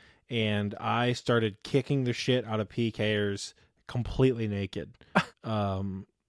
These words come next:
in the wilderness. Literally, it was like, it was like mo-, like the Black Knight from Monty Python. Like, "What you gonna do? Blade on me?" <laughs> And I was just like, that's pretty much what, these dudes were in, like, full, you know, R Ms with serp helms or whatever. I'm like, "Get away from my friends!" <laughs> Just, like,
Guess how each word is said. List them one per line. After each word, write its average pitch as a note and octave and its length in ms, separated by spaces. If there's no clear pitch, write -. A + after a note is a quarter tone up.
in A#2 140
the G#2 80
wilderness. F#2+ 480
Literally, B2+ 320
it B2+ 40
was C3+ 180
like, C#3 220
it C#3+ 60
was D3 80
like D#3 120
mo-, D#3 140
like C#3 180
the B2+ 100
Black B2+ 340
Knight B2 280
from A#2+ 160
Monty A2+ 380
Python. G#2 380
Like, A#2 140
"What G3+ 180
you G3 60
gonna F#3 180
do? D#3 200
Blade D3 440
on D3 220
me?" E3+ 220
<laughs> - 0
And E3+ 120
I D#3+ 60
was E4+ 140
just D3+ 240
like, - 220
that's - 140
pretty F#3+ 300
much D#3+ 220
what, D3 120
these E3+ 160
dudes F#3 280
were E3 100
in, C#3+ 140
like, A#2 220
full, C#3 800
you B2 80
know, A#2 140
R A2+ 280
Ms A#2 160
with A2 100
serp - 360
helms B2 320
or A#2+ 60
whatever. A#2 300
I'm C3+ 120
like, C3 160
"Get C#4 180
away A3+ 340
from G3 300
my G#3 240
friends!" G#3 560
<laughs> - 60
Just, - 220
like, - 140